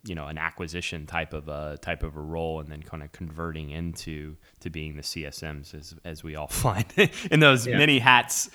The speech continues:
Speaker 1: that we wear in, in early stage companies, for those of us who've been there. Um,
Speaker 2: Yeah, it's, it's interesting that you actually bring that up. And, you know, one of the things that, uh, you see as sort of an over-, overarching trend through any variable plan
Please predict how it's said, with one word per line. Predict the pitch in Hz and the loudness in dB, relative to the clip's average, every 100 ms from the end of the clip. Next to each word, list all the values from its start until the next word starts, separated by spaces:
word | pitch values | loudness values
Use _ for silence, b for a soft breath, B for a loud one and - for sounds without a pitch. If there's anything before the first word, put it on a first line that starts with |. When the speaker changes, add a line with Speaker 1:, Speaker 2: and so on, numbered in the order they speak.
| B - | B -4
Speaker 1:
that | 127 | -2
we | 123 117 | 0 2
wear | 117 113 107 | 4 4 4
in, | 107 107 | 0 -4
in | 117 107 | -4 -4
early | 107 104 | -4 -4
stage | 101 110 104 - | -4 -4 -6 -6
companies, | - 98 104 98 | -8 -6 -8 -8
for | - | -8
those | 101 98 98 | -6 -6 -6
of | |
us | 95 95 | -6 -6
who've | 98 90 | -10 -8
been | 95 95 | -8 -6
there. | 87 87 B B B B B B | -6 -8 B B B B B B
Um, | 147 147 147 | 0 0 2
Speaker 2:
Yeah, | - 123 | 6 8
it's, | 127 127 - - - | 6 4 -2 -2 -4
it's | 156 | 6
interesting | 170 156 113 | 8 10 6
that | 113 101 | 6 4
you | 107 107 | 4 2
actually | 113 113 | 4 2
bring | 104 107 | 4 2
that | 98 | 4
up. | 104 95 | 2 2
And, | 98 | 0
you | 101 | 0
know, | 110 | 2
one | 127 | 4
of | 131 | 4
the | 127 | 4
things | 135 113 110 | 2 2 2
that, | 110 104 - - | 0 0 -6 0
uh, | 117 113 107 - | 4 6 4 0
you | 127 120 | -2 0
see | 120 151 123 | 2 6 6
as | 120 | 6
sort | 117 | 2
of | - | 0
an | - | 0
over-, | 120 113 110 107 101 - | 2 2 4 2 0 0
overarching | 143 127 113 120 120 107 | 4 4 6 4 2 0
trend | - 104 120 117 120 | 0 2 4 4 2
through | 120 107 107 101 98 92 - | 0 2 2 0 -2 -4 0
any | 123 135 | 4 8
variable | 147 151 160 160 | 8 10 10 8
plan | 175 190 196 | 6 4 2